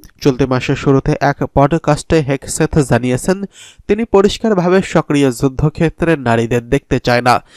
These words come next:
এটা সেনাবাহিনীকে আরও কার্যকর ও প্রাণঘাতী হিসেবে গড়ে তোলে না,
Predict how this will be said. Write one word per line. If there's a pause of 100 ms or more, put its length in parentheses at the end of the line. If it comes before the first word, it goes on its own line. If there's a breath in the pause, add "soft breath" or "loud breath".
(240 loud breath)
এটা
সেনাবাহিনীকে
আরও
কার্যকর
ও
প্রাণঘাতী
হিসেবে
গড়ে
তোলে
না,